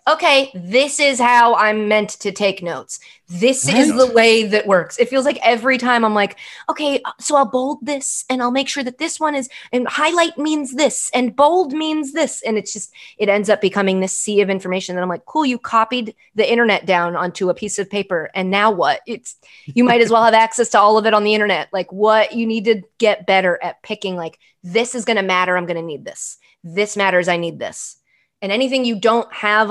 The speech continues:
Speaker 1: on your notes that you need, you can look up. Problem is that M L B, um, network, wireless or whatever that we have in the stadium,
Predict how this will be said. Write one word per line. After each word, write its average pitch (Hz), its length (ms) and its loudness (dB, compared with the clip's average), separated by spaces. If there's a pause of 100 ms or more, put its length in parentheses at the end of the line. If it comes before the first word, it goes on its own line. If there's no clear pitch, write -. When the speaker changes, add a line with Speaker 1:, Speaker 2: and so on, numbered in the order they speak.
Speaker 1:
on 196 260 0
your 175 100 -4
notes 233 560 0
that 190 160 -2
you 196 100 -8
need, 214 460 -8
you 190 80 -12
can 175 240 -16
look 175 240 -12
up. - 320 -10
Problem 349 360 0
is 180 320 -4
that 185 300 0
M 233 200 -4
L 240 100 0
B, 226 480 -6
um, 180 520 -8 (580)
network, 208 640 -2 (260)
wireless 196 840 -4
or 185 100 -8
whatever 165 340 -8
that 156 100 -12
we 170 80 -12
have 170 200 -6
in 170 40 -12
the 165 60 -14
stadium, 202 340 -8